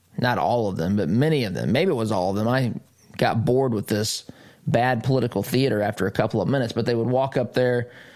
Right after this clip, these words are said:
and vote no. They would turn their thumb down like this if you're watching on the camera, some of them in a dramatic fashion. In fact,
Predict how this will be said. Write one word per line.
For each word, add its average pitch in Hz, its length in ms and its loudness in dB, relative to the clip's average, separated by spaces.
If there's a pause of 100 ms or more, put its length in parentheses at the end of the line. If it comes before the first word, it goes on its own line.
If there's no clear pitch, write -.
(640)
and 107 180 2
vote 120 220 2
no. 127 380 2
They 117 120 0
would 98 180 -4
turn 123 260 2
their 110 140 0
thumb 110 340 0
down 104 400 0 (880)
like - 220 -10
this 87 240 -2
if - 100 -8
you're 90 100 0
watching 92 380 -2
on 90 120 -2
the 76 80 -2
camera, 92 500 -2 (340)
some 117 240 0
of 117 60 2
them 113 160 0
in 107 80 0
a 101 60 -2
dramatic 107 500 0
fashion. 120 400 0
In 113 60 -2
fact, 131 420 -2